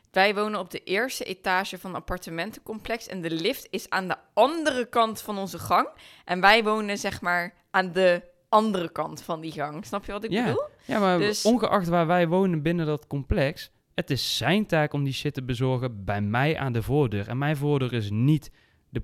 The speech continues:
Speaker 2: portier helemaal beneden bij de intercom. Mijn voordeur is hier,
Speaker 1: Ja.
Speaker 2: bij mijn deur, bij mijn, waar mijn gang naar buiten gaat. Dus ik vind het gewoon belachelijk dat dat soort shit in een lift gemikt
Speaker 1: Ja,
Speaker 2: wordt.
Speaker 1: maar dat is over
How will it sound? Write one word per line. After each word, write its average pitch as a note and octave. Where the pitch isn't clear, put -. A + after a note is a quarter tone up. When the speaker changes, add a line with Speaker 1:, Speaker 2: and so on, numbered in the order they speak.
Speaker 2:
portier C#3
helemaal B2+
beneden B2
bij A2+
de G2
intercom. C#3
Mijn C#3+
voordeur D#3+
is -
hier, A#2+
Speaker 1:
Ja. F3+
Speaker 2:
bij G2+
mijn C3
deur, C#3+
bij G#2
mijn, B2+
waar A2+
mijn B2+
gang D3+
naar A#2
buiten C3+
gaat. F#2
Dus C#3+
ik -
vind G#3+
het F3+
gewoon E3
belachelijk D#3
dat D3+
dat E3
soort C#3
shit E3+
in D3+
een C3
lift A#3+
gemikt B2
Speaker 1:
Ja, A2
Speaker 2:
wordt. D3+
Speaker 1:
maar F#3+
dat A3
is B3
over A3+